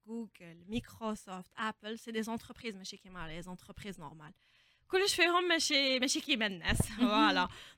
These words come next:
Speaker 1: Donc, le premier jour تاعي à Meta, It was great. Actually, كنا نخدموا remotely parce que c'était période de covid.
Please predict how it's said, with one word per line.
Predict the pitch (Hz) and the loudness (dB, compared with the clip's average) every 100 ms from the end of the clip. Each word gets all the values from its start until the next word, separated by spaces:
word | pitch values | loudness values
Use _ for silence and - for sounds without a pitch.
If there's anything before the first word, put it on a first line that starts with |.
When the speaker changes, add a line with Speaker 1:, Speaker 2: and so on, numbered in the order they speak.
| 240 | 0
Speaker 1:
Donc, | 247 | 0
le | 277 | 0
premier | 247 349 349 349 | -2 -2 0 0
jour | 320 - | -2 0
تاعي | 311 294 285 | 2 2 2
à | 262 | 2
Meta, | 254 269 320 349 415 _ _ _ 392 | 0 -2 -2 -4 -4 _ _ _ -4
It | |
was | 294 | -4
great. | 214 254 220 175 - | 2 2 2 -2 -4
Actually, | 269 - 349 349 | -2 -2 0 -2
كنا | 339 269 | -2 -2
نخدموا | 262 - 233 214 208 | -2 -2 -2 0 0
remotely | 233 262 185 196 | 0 0 -6 -14
parce | 190 - | -14 -16
que | |
c'était | 214 208 214 | -14 -12 -6
période | 214 208 190 | -2 -2 -2
de | 202 | -4
covid. | - 233 180 202 | 0 0 0 -8